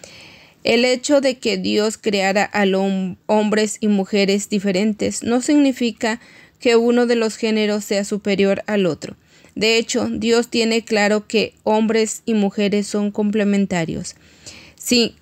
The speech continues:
que ninguno tenga una ventaja, Irien-, Irene, sobre el otro.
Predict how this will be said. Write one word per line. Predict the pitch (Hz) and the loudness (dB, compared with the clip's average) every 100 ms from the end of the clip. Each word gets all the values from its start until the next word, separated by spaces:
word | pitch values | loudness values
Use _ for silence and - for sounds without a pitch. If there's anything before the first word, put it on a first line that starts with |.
| _ | _
que | - 226 | 0 2
ninguno | 220 220 214 226 240 240 233 | 4 2 0 2 2 2 0
tenga | - 220 220 220 202 | -2 -2 0 0 0
una | 208 214 208 208 - _ | 0 0 -2 -4 -14 _
ventaja, | 185 190 185 214 208 208 214 - | 0 2 2 0 0 0 -4 -4
Irien-, | 208 185 165 160 - - | -4 -2 -2 -4 -6 -4
Irene, | 196 175 170 165 170 _ _ - - | -2 -2 -2 -4 -8 _ _ -20 -20
sobre | - 208 196 175 - | -2 2 4 2 0
el | 196 185 | -2 0
otro. | 165 - - | -2 -4 -10